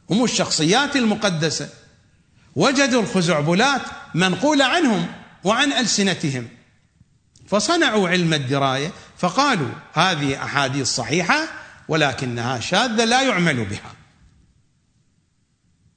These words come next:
ترقيع بعد ترقيع. فهؤلاء من حقهم أن يفعلوا، وتلاحظون هذه جواهر الجواهر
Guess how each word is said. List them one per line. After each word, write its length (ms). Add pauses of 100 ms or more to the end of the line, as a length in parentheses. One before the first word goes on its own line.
(180)
ترقيع 560
بعد 420
ترقيع. 420 (920)
فهؤلاء 640
من 180
حقهم 560 (960)
أن 140
يفعلوا، 480 (280)
وتلاحظون 840 (260)
هذه 840
جواهر 800
الجواهر 840